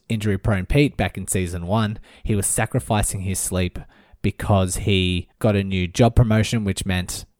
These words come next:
working more hours, and he sacrificed his sleep just so he could get up training for the marathon and try and do his long runs a bit earlier in the day just so he could fit in that long run before work.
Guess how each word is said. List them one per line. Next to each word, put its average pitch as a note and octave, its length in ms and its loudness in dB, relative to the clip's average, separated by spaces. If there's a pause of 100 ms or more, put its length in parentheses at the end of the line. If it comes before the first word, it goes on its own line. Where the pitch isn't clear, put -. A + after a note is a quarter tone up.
(120)
working G#2+ 400 2
more F#2+ 260 2
hours, G2+ 600 0
and G2+ 160 -2
he A2+ 100 2
sacrificed B2+ 720 2
his G2+ 120 0
sleep G#2 440 2 (340)
just A#2+ 160 0
so B2 160 4
he A#2 160 2
could G#2 200 -10
get G2+ 180 4
up - 340 0 (380)
training G2+ 320 2
for - 100 -2
the F2+ 100 -4
marathon F#2 540 -2
and F#2+ 200 -8
try G2+ 200 -2
and G2+ 100 -2
do G2 120 0
his F#2+ 280 -2
long G2+ 220 0
runs F2+ 520 -4 (180)
a A2+ 60 -4
bit A2+ 280 4
earlier G#2 380 2
in F#2+ 100 0
the F2+ 100 -2
day F#2 280 0
just F#2 160 -6
so G#2 60 -2
he F#2 60 0
could - 180 -6
fit A2 200 0
in G#2 120 0
that G2 180 -4
long F#2+ 180 -4
run F#2 200 -2
before G2 380 0
work. - 460 -2